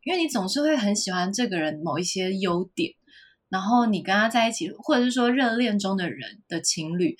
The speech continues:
也都会眼中只有对方的好。但是如果你长远的放大的来看，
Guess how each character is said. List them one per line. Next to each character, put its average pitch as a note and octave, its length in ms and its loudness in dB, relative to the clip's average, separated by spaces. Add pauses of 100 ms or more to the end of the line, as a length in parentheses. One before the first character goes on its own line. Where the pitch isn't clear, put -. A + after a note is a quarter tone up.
(200)
也 - 100 -4
都 G#3+ 120 -2
会 B3+ 300 0 (100)
眼 F3 200 -4
中 G#3 160 0
只 G3+ 80 0
有 E3 80 -2
对 F#3 160 -4
方 D#3 220 -4
的 D3+ 80 -6
好。 - 460 -8 (360)
但 D4+ 140 0
是 D4+ 180 0
如 F#3 120 0
果 G3 100 2
你 D#3+ 260 -4 (140)
长 F#3 320 -4
远 F3 140 -2
的 D3+ 80 -6
放 F3+ 260 -4
大 D#3+ 160 2
的 C#3 80 -4
来 C3+ 240 -4
看， - 340 -10